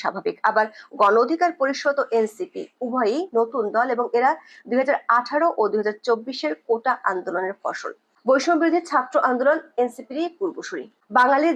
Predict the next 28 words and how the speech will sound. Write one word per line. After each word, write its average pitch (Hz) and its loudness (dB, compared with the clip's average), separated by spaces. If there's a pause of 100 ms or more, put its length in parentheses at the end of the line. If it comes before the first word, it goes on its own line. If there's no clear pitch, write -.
জাতীয়তাবাদ 262 2 (140)
বিরোধী 254 0 (360)
বাংলাদেশি 262 2 (280)
জাতীয়তাবাদী 226 0
শিবিরে 269 -4 (180)
জায়গা 190 2 (140)
পেতে 240 -2
হলে 285 4 (520)
এই 269 2 (160)
দুই 269 -2 (160)
দলের 208 4 (120)
জন্যই 277 -2 (120)
জাপা 202 0 (160)
একটি 208 -20 (120)
সহজ 196 -10 (140)
শিকার। - -14 (400)
সূত্রগুলো 330 2 (100)
বলছে, 254 2 (160)
বৈষম্য 247 2
বিরোধীদের 302 0
প্রথমে 262 0 (160)
জাতীয় 226 0
পার্টি 247 0
নিয়ে 311 -4
কোনো 196 -4 (120)
সমস্যা 165 -4
ছিল - -8 (100)
না। - -2